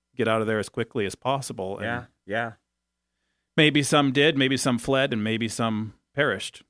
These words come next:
Speaker 1: But,
Speaker 2: Sure.
Speaker 1: but we have to ho-, wait, wait on the Lord, and that reminds me of also something else that you had said, that not every good is a willed good. So we can do things that seem to us as good, but if they're not in God's timing,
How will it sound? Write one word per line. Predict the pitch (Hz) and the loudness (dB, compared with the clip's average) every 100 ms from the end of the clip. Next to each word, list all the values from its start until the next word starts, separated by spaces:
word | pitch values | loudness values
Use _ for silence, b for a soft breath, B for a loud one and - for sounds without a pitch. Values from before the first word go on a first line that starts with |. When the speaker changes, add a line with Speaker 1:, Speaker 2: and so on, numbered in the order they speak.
| _ _ | _ _
Speaker 1:
But, | 123 110 | -2 -2
Speaker 2:
Sure. | 113 | -2
Speaker 1:
but | 127 113 | -2 0
we | 120 | 2
have | 131 147 - | 2 2 2
to | 120 | 0
ho-, | 123 | 0
wait, | 135 139 143 139 | 0 0 0 2
wait | 156 180 175 | 4 6 6
on | 151 | 6
the | 135 | 4
Lord, | 127 156 156 143 | 4 6 6 4
and | 135 | 2
that | 147 | 0
reminds | 143 143 147 147 | 2 2 2 2
me | 139 | 0
of | 131 | 2
also | 135 143 131 | 0 0 -2
something | 131 120 127 | -2 -2 -2
else | 120 | -2
that | 120 | -2
you | 117 123 | -4 -4
had | 104 | -2
said, | - 151 120 | 0 0 2
that | 107 - | -2 -4
not | 135 131 135 131 - | -6 0 0 0 2
every | 143 123 123 113 - 131 | 2 2 0 -2 -12 -2
good | 147 139 113 107 | 2 4 2 0
is | 123 113 | -2 0
a | 110 | -2
willed | 110 127 117 110 - - _ | 0 2 0 -2 -8 -20 _
good. | 120 147 113 92 117 _ _ _ _ _ | -2 0 0 -2 -12 _ _ _ _ _
So | - 127 | 0 2
we | 143 | 4
can | 180 135 | 2 0
do | 123 156 180 | 2 2 4
things | 165 147 127 | 2 2 2
that | 123 120 - | 0 -2 -4
seem | - 165 143 | 0 0 2
to | 147 | 2
us | 135 123 | 0 0
as | 117 143 127 120 | 0 0 0 -2
good, | 139 170 113 | 0 0 0
but | 113 | -2
if | 113 - | -2 -2
they're | 123 | -2
not | 123 131 | 0 0
in | 117 104 | -2 -2
God's | 117 107 - | -2 -2 -2
timing, | 139 143 113 101 | -2 -2 -4 -6